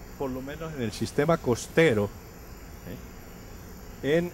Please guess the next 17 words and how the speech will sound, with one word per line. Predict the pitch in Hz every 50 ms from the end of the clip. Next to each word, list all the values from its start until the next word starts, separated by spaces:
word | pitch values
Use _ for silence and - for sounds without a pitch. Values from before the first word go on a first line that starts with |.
| - -
eh, | 139 123 117 113 113 110 104 104 104 101 101 107 - -
en | - 120 117
la | 117 113
segunda | - - 110 107 135 156 156 147 151 143
mitad | 127 113 - - 131 131 127 123
del | 127 135 127 123
siglo, | - - 139 123 110 110 110 107 104 - - - - - - - - - - - - - - - - -
eh, | 120 107 104 104 101 98 98 98 107 - - 120
die-, | 117 113 104 - - -
eh, | 131 107 101 98 95 92
dieciocho. | - 104 101 - - 147 117 - - - - - - - - - - - - - - - - - - - - - - - - - - - - - - - - - - - - - - - - - - - -
El | 127
viaje | 139 202 233 233 262
de | 247 202
Malaspina, | 170 156 143 135 127 - - - 214 214 151 113 101 101 110 - - - - - - - - - - - - - - - - - - - - - - - - - -
eh, | 117 113 117 117 117 127 - - - - - - - - - - - - - - - -
se | 196 220 226 220 208 196